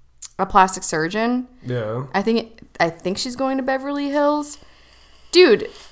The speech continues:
Speaker 1: motherfucker's doing it for free.
Speaker 2: Yep.
Speaker 1: <laughs> So anyway, I saw this video a few, uh, like I said, like, yesterday, the day before,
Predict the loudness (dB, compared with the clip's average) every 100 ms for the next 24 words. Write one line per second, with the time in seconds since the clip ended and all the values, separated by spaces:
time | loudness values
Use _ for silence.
0 | -8 -6 -8 -12 -16 -10 4 4 6 4
1 | 4 4 2 2 0 -6 0 2 2 0
2 | -8 -16 _ _ 2 2 0 -20 -20 -20
3 | -20 -20 -20 _ _ -20 -20 _ _ -12
4 | -6 -6 -6 -12 -6 -6 -8 -20 -14 -2
5 | 0 2 2 2 2 2 -2 -12 -16 -16
6 | -16 2 4 8 8 8 6 0 0 2
7 | 2 0 -4 4 6 6 4 -2 -10 -4
8 | -2 -2 -4 -4 -2 -4 -2 -2 0 0
9 | -4 -4 -2 0 -2 -4